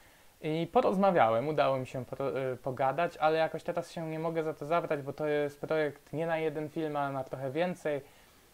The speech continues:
I ogólnie mam kilka takich projektów, e, które chciałbym zrobić, powiedzmy serię filmów, pięciu filmów pod rząd i nie mogę się za to zabrać. Mam nadzieję, że w tym roku się uda, zresztą takie miałem postanowienie,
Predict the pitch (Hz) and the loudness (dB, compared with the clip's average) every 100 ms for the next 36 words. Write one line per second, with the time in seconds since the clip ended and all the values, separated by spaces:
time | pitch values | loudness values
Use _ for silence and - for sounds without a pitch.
0 | _ - - 151 147 147 143 156 147 170 | _ -20 -6 -4 -2 -2 -2 -2 0 0
1 | 151 143 135 - 170 143 - - - 143 | 2 0 0 -2 -2 -2 -2 -10 -6 0
2 | 143 143 - 131 120 - - 127 127 123 | 0 0 -2 -6 -6 -10 -8 -2 -2 -2
3 | 123 - - - 139 135 - 143 135 135 | -6 -8 -10 -8 -4 -6 -2 -2 0 -4
4 | 131 143 135 127 - - - - 127 131 | -2 -2 -2 -6 -10 -20 -20 -6 -4 -2
5 | 143 - 147 143 131 143 131 123 - 156 | -4 -2 0 0 -2 -4 -4 -6 -4 -4
6 | 143 - - 135 123 113 - 131 120 139 | -4 -8 -8 -6 -6 -6 -6 -4 -2 0
7 | 147 151 - - - - _ - 160 156 | 0 -4 -16 -20 -20 -20 _ -6 -2 -2
8 | 147 143 143 143 131 131 131 - 127 117 | -2 -2 -2 -2 -6 -10 -12 -6 -2 -2
9 | 123 - - - 147 147 151 135 147 139 | -4 -10 -12 -10 -2 -2 0 -2 -2 -4
10 | 135 151 143 143 139 - 135 - 147 143 | -6 -8 -6 -8 -8 -8 -8 -6 0 0
11 | 139 139 135 131 - 131 127 123 131 135 | 0 -8 -10 -10 -8 -6 -6 -8 -8 -6
12 | 127 123 147 151 135 | -6 -4 -4 -4 -6